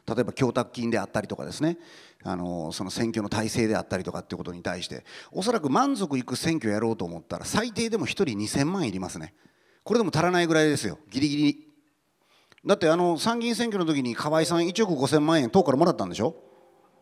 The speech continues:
羨ましい。いいな、自民党。お気に入りになったらそうなるんですね。重点地区になったらそうなるんですね。まあ、でも、そういうことを考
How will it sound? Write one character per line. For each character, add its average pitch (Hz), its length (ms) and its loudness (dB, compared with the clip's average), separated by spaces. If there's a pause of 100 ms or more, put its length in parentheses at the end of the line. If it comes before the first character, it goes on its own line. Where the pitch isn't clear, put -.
(180)
羨 190 400 6
ま 170 160 0
し - 160 2
い。 190 460 6 (1040)
い 202 160 0
い 175 40 -2
な、 190 120 4
自 196 160 6
民 180 180 8
党。 107 480 8 (1080)
お 139 100 -2
気 156 80 -2
に 165 140 6
入 - 20 8
り 170 80 6
に 175 40 6
な 160 120 8
っ - 20 6
た 160 80 4
ら 139 60 6
そ 170 140 4
う 175 40 8
な 156 80 10
る 156 80 8
ん 147 40 6
で 135 80 4
す 139 80 2
ね。 143 100 4
重 156 220 4
点 175 160 2
地 - 100 2
区 175 80 2
に 151 60 8
な 135 80 4
っ - 20 0
た 139 100 -2
ら 120 40 0
そ 170 140 0
う 180 40 2
な 156 100 6
る 151 80 6
ん 139 40 4
で 123 80 2
す 117 80 -4
ね。 143 240 2 (800)
ま 170 120 2
あ、 165 40 4
で 170 60 2
も、 135 300 4 (320)
そ - 160 2
う - 20 6
い - 20 4
う - 20 4
こ 190 60 0
と 190 80 0
を 156 40 -2
考 165 100 2